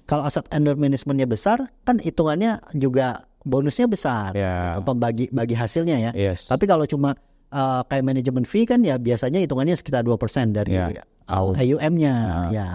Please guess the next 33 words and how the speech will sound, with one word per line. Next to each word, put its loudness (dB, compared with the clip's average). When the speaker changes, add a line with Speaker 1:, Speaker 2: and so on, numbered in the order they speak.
Speaker 1:
Tapi -4
kalau, 2
eh, 0
ha-, -4
apa, -2
bagi 2
hasilnya -2
kan 4
sekitar -2
dua 0
puluh -2
persen 0
dari -2
profit 0
misalnya. -2
Speaker 2:
Ya. -12
Speaker 1:
Semakin 0
besar -2
A -6
U 0
M-nya 2
makin 0
gede 0
juga. 2
Jadi -2
sebenarnya 0
unlimited 0
income 2
juga 2
gitu. -2
Speaker 2:
Yes. 2
Speaker 1:
Jadi 0
kita 0